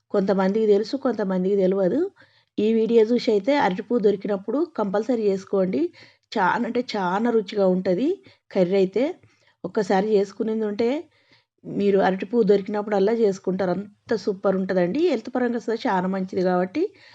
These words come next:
కంపల్సరీ చేసుకోండి. ఇప్పుడు అరటి పువ్వుని దాన్ని మనం అట్లా, మ్, తొక్కంతా తీసుకుంటే మనకు అన నుంచి అట్లా వెళ్తాయి.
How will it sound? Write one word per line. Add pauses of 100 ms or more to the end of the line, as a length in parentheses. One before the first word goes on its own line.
(160)
కంపల్సరీ (100)
చేసుకోండి. (760)
ఇప్పుడు
అరటి
పువ్వుని (440)
దాన్ని
మనం
అట్లా,
మ్,
తొక్కంతా
తీసుకుంటే
మనకు
అన
నుంచి
అట్లా
వెళ్తాయి.